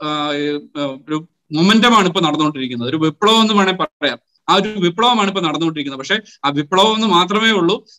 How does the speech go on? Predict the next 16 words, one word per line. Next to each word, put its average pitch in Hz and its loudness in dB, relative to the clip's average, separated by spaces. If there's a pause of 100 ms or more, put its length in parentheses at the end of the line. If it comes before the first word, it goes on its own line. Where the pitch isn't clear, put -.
അത് 160 -2
പക്ഷെ 180 -2
അത് 165 -2
കൂടുതൽ 240 -6
നമ്മുടെ 202 -2 (180)
ആളുകളിലേക്ക് 185 -4
എത്തുന്നില്ല. 175 -4 (600)
കാരണം 170 -4
എന്താ? 175 -2 (240)
ആ 143 -4
എത്താനുള്ള 175 -4
പല 165 -4
പല 185 -2 (100)
തടസ്സങ്ങളുണ്ട്, 196 -4
ഗവൺമെന്റിന് 208 -4
തടസ്സങ്ങളുണ്ട്. 208 -6